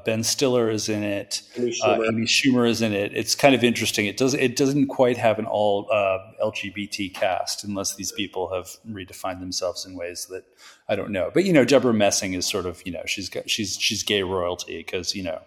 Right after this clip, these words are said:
Speaker 2: For the Will and
Speaker 1: Right,
Speaker 2: Grace.
Speaker 1: right.
Speaker 2: Right. So, um, but, but the actual characters,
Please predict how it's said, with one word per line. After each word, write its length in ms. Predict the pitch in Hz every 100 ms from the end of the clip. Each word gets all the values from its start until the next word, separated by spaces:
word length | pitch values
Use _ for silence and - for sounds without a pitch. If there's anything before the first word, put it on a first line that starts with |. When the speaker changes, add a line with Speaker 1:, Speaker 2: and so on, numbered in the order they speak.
| -
Speaker 2:
For 460 | - - - -
the 80 | 127
Will 200 | 143 131
and 100 | 117
Speaker 1:
Right, 180 | 123 135
Speaker 2:
Grace. 120 | 104
Speaker 1:
right. 120 | - - _ _
Speaker 2:
Right. 300 | 180 156 -
So, 460 | - 190 170 165 175
um, 240 | 147 147
but, 260 | 208 202 -
but 160 | 202
the 140 | 185 208
actual 460 | 233 196 196 151
characters, 960 | - - - 190 147 - 113 95 87